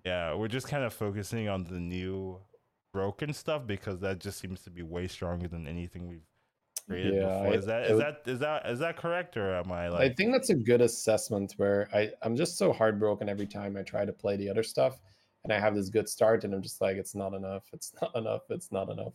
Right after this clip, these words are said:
Speaker 2: So I, I just learned that it's usually better to at least try to be strong and lean towards the broken stuff.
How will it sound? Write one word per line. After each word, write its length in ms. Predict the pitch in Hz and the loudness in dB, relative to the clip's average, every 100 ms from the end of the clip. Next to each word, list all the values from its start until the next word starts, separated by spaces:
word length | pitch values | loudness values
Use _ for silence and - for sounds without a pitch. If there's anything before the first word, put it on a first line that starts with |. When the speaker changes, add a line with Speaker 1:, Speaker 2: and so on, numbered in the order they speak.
| _ _ _ _ | _ _ _ _
Speaker 2:
So 140 | - 123 | 4 6
I, 260 | 120 120 - | 6 4 0
I 60 | 127 | 2
just 220 | 160 156 | 2 0
learned 480 | 117 110 117 120 117 | 4 6 8 4 0
that 220 | 110 107 | 2 4
it's 200 | 104 - | 2 -6
usually 360 | 107 110 113 113 | -6 -6 0 0
better 360 | 98 98 117 123 | 2 4 4 2
to 500 | - 104 101 101 98 _ _ _ _ | -4 -2 -2 -2 -6 _ _ _ _
at 140 | 107 113 | -2 0
least 520 | 127 123 - - - _ _ _ _ _ - | 0 0 -6 -14 -20 _ _ _ _ _ -12
try 340 | - 127 117 | 0 4 4
to 120 | 120 | 2
be 100 | 123 | 0
strong 580 | 113 - 117 104 135 185 - | -2 0 4 4 4 0 0
and 320 | 110 104 104 | 2 2 2
lean 260 | 107 117 | 2 2
towards 380 | 113 107 104 101 | 0 2 2 2
the 60 | 104 | -6
broken 340 | 92 95 135 | -6 -6 -6
stuff. 340 | 127 180 180 | -2 0 0